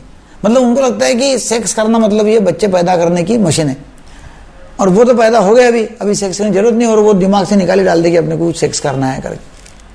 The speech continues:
फिर दस, डिस्टर्ब relationship between husband and wife। यदि बहुत झगड़े चालू है, छोटी छोटी बात के ऊपर झगड़े हैं, एक दूसरे को समझने को ही तैयार नहीं है, तो उसमें फिर इच्छा नहीं होती, डिस्टर्ब relationship between, between husband and wife। ग्यारह,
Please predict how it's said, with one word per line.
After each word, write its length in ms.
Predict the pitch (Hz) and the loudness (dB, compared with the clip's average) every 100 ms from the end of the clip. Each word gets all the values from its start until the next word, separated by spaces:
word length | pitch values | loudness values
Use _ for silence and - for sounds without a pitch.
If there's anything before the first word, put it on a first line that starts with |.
| - - - - - - - - - - | -20 -20 -20 -20 -20 -20 -20 -20 -16 -4
फिर 120 | 240 | -2
दस, 480 | 165 202 - - - - - _ - | 0 0 0 -4 -10 -20 -20 _ -12
डिस्टर्ब 580 | 147 190 - - 285 262 | -4 -2 -2 -4 0 2
relationship 600 | 233 226 202 180 160 147 | 2 2 0 -4 -6 -8
between 220 | 175 202 | -6 -4
husband 340 | 151 131 160 160 | -4 -4 -4 -4
and 140 | 151 | -4
wife। 300 | 135 113 - | -4 -8 -4
यदि 140 | 214 202 | 0 0
बहुत 220 | 170 226 | 2 0
झगड़े 320 | 165 151 196 | 2 2 2
चालू 260 | 196 175 156 | 2 -2 -2
है, 120 | 135 - - - - - - - - - - - - - - - | -2 -6 -16 -20 -20 -20 -20 -20 -20 -20 -20 -20 -20 -20 -20 -4
छोटी 180 | 233 254 | -2 2
छोटी 140 | 254 | 2
बात 260 | 233 208 208 | 2 0 -2
के 80 | 233 | -4
ऊपर 200 | 208 208 | -2 -2
झगड़े 280 | 151 156 147 | -2 -2 -2
हैं, 200 | 131 - - - - - - - - - - - | -6 -10 -20 -20 -20 -20 -20 -20 -20 -20 -20 -2
एक 180 | 226 240 | 2 2
दूसरे 180 | 233 240 | 4 2
को 80 | 254 | 2
समझने 420 | 202 202 202 226 | 0 0 2 0
को 80 | 240 | 0
ही 80 | 226 | -2
तैयार 280 | 175 156 | -2 -4
नहीं 220 | 147 139 131 | -4 -4 -6
है, 120 | 135 - - - - - - - - - | -8 -16 -20 -20 -20 -20 -20 -20 -10 0
तो 100 | 208 | 0
उसमें 240 | 165 214 | 2 0
फिर 100 | 202 | 0
इच्छा 240 | 196 - 160 | 0 -2 -6
नहीं 120 | 156 | -6
होती, 160 | 147 147 | -6 -4
डिस्टर्ब 380 | 156 - 226 | -4 -2 0
relationship 640 | 170 170 147 165 156 156 - | 2 0 -2 -2 -4 -4 -6
between, 340 | 151 - 170 | -6 -2 0
between 240 | 165 165 160 | 0 0 -2
husband 280 | 131 147 | 0 0
and 180 | 143 139 | -2 -2
wife। 1700 | - - - - - - - - - - - - - - - - - | -6 -10 -16 -20 -20 -20 -20 -20 -20 -20 -20 -20 -20 -20 -16 -14 -2
ग्यारह, 360 | 151 190 175 - | 0 2 0 -4